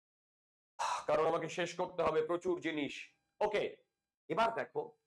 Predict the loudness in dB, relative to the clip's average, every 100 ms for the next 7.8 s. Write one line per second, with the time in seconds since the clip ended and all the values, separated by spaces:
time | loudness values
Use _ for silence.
0 | _ _ _ _ _ _ _ -2 -2 -2
1 | -8 -2 2 4 4 2 2 2 0 -2
2 | -2 0 0 -2 -8 _ _ _ _ _
3 | _ _ _ _ _ -6 -2 0 2 4
4 | 4 4 6 4 4 2 4 4 4 2
5 | 2 2 -2 -6 0 2 2 2 -2 -4
6 | -12 _ _ _ _ _ _ _ _ _
7 | _ _ _ _ _ _ -2 -2